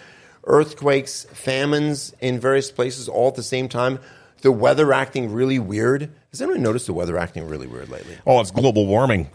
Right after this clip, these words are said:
Speaker 1: Yeah. So, so the book Dark Winter describes how we're moving into a twenty to thirty year cooling cycle because the, the earth, the, the, the sun's solar activity, the surface of the sun is cooling down. It's kinda,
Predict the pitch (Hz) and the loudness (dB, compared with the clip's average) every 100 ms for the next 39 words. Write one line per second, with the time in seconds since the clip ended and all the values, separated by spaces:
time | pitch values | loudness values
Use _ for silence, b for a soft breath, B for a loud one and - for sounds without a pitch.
0 | - - - - - 139 131 127 - - | -10 -8 -8 -10 2 4 6 4 0 2
1 | 139 123 110 165 170 - 139 147 123 131 | 4 4 2 0 0 2 4 2 0 -2
2 | 165 120 110 110 110 104 - 123 120 113 | -2 0 0 0 -4 -8 -4 0 2 2
3 | 110 - 113 107 123 139 131 135 117 120 | -2 -4 -2 -2 0 0 0 -2 -2 -4
4 | 113 127 - 101 98 98 98 - - 135 | -4 -6 -4 -2 0 -2 -4 -8 -6 -4
5 | 131 107 - 127 123 117 107 107 101 - | -4 -8 -4 -4 -4 -4 -2 -2 -2 -6
6 | - 175 165 98 87 - - - 67 67 | -8 -6 -6 -6 -8 -14 -14 -10 -10 -10
7 | 76 73 - 95 107 98 - b b b | -14 -14 -10 -10 -4 -4 -6 b b b
8 | b b - - 127 123 120 107 101 95 | b b -2 0 2 0 -4 -4 -4 -4
9 | 98 90 87 95 - - 127 123 120 117 | -4 -4 -6 -8 -6 -2 -2 -2 -4 -8
10 | 113 - - - - 131 131 110 87 82 | -12 -16 -16 -12 -2 0 0 -2 -4 -8
11 | - 73 71 69 78 117 113 107 85 - | -16 -16 -14 -12 -8 -8 -8 -14 -16 -10
12 | 117 101 87 - - 107 95 87 82 87 | -6 -6 -8 -12 -8 -8 -8 -8 -8 -8
13 | 90 - - 95 90 | -8 -12 -10 -8 -8